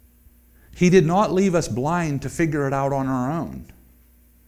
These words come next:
So let us take a moment and look at some of the gifts He has bestowed upon us. And if we are unsure about our gift,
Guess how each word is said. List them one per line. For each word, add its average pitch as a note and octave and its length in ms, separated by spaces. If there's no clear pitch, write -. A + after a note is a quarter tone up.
So D#3+ 180
let G#3+ 160
us A#3 120
take G3 200
a C3 60
moment E3+ 380
and C#3 160
look G#3 180
at - 100
some C#3+ 240
of B2 60
the B2 80
gifts C#3 400
He C3+ 200
has A#2+ 140
bestowed B2 440
upon C3 360
us. - 440
And C#3+ 120
if C#3+ 100
we F#3 160
are E3+ 160
unsure D#3+ 380
about E3 300
our E3 120
gift, F3+ 420